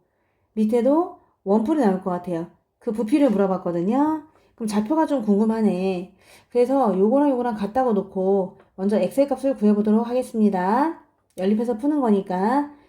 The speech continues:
이분의 일 X 마이너스 일은 마이너스 X 더하기 삼과 똑같다. 전부 두 배 하고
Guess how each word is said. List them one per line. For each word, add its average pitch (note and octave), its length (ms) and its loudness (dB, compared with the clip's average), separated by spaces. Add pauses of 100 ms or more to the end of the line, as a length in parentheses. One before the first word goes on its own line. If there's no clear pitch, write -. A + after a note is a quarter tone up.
(180)
이분의 D4 380 0
일 D#4 80 0
X C#4+ 500 0
마이너스 A3 680 0
일은 A#3+ 500 0 (380)
마이너스 C4+ 420 0
X C#4+ 200 -4
더하기 G#3+ 400 2
삼과 D#4 340 -4
똑같다. G3+ 680 -4 (300)
전부 A3 280 -2
두 G#3 120 0
배 G#3 80 2
하고 G#3 680 2